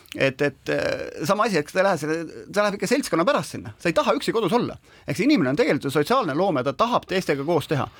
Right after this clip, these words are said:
Ehk siis see sotsiaalne faktor on vähemalt sama oluline, eriti harrastuse tasemel, kui võib-olla see spordi, noh, nii-öelda see treeneri tohutu tarkus, eks ju. Et, et, ja tõesti, mis, mis me teeme? Me teeme põhimõtteliselt spordimaailma Airbnb-d, on ju.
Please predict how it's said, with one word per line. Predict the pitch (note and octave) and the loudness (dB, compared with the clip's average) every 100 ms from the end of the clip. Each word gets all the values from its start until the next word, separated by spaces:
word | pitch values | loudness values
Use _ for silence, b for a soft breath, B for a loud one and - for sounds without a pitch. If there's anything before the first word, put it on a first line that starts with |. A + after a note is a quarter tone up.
| B | B
Ehk | D3 D3+ | -4 -2
siis | C#3+ | 0
see | C#3+ | 2
sotsiaalne | D#3+ A3 C4 F#3 C#3 | 2 2 2 2 0
faktor | D#3+ - C3+ C3+ | -2 -2 -2 2
on | |
vähemalt | A#3 G3+ B2 | 2 0 0
sama | E3+ C#3+ | 0 2
oluline, | B2+ A#2+ A2+ A#2 - B | 2 0 -4 -6 -8 B
eriti | - C#3+ | -2 2
harrastuse | C#3 F3 C#3 C#3+ C#3 | 2 2 0 -2 0
tasemel, | C#3+ B2+ A#2+ A#2 B B - | 0 0 -2 -6 B B 2
kui | F#3 | 4
võib-olla | D3 D3 C3 | 4 2 0
see | C3+ | -2
spordi, | - F3+ D#3+ C#3+ C3+ | 0 0 2 0 0
noh, | C3 G2+ | -2 0
nii-öelda | C#3 B2 B2 | 0 2 0
see | B2+ | 0
treeneri | F3+ F#3 D#3+ B2+ | 2 2 2 0
tohutu | D3+ D3+ B2+ | 0 -2 -2
tarkus, | F3+ G3+ - A2+ A2+ | 0 0 -4 -12 -12
eks | - - | -10 -12
ju. | - B B B - | -12 B B B 0
Et, | C3 C3 C#3 C3 | 0 2 0 -2
et, | - C3+ | -2 0
ja | D3+ | 2
tõesti, | G3 C4+ D3+ | 2 0 0
mis, | E3+ D#3+ | 0 0
mis | F3 | 0
me | E3+ D#3+ | 2 2
teeme? | B3+ A#3+ C#3+ | 2 2 2
Me | D3 | 2
teeme | F3 F3 | 2 2
põhimõtteliselt | G#3 D#3+ E3+ - | 2 0 -2 0
spordimaailma | G3+ F#3 F3 E3+ F3+ F#3+ | 0 0 0 2 2 0
Airbnb-d, | F3+ F#3 F3+ F3 A#2+ G2+ | 2 0 2 0 0 -2
on | |
ju. | F#2+ | -4